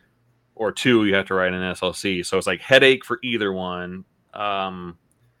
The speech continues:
but maybe you get a break from the headache on your number one because, but you're, you're still riding with them on the same train. <laughs> I don't know.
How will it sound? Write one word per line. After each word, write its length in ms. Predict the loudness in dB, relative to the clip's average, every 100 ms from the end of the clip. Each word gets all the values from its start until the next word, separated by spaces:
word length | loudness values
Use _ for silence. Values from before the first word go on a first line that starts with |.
| _ _ _ _ _ _ _ _
but 360 | 0 0 -2 _
maybe 640 | -12 -8 -6 -6 -6 -8 -12 _ -20 -20 _ _
you 160 | -14 -6
get 140 | -4
a 60 | -4
break 440 | -8 -6 -6 -6 -12 _ _
from 200 | -8 -6
the 100 | -4
headache 380 | -2 -2 -2 -4
on 220 | -8 -8
your 100 | -6
number 240 | -6 -4 -4
one 380 | -4 -6 -8 -12
because, 560 | -6 -4 -6 -10 -20 _ -6
but 120 | 0
you're, 120 | -2 -2
you're 180 | 0 2
still 220 | 6 6
riding 340 | 8 8 6 2
with 100 | -4
them 140 | -2
on 80 | -2
the 60 | -4
same 200 | -6 -6
train. 300 | -8 -10 -12 _ _
<laughs> 300 | -6 -4 -2
I 120 | 4 4
don't 140 | 2
know. 220 | -6 -12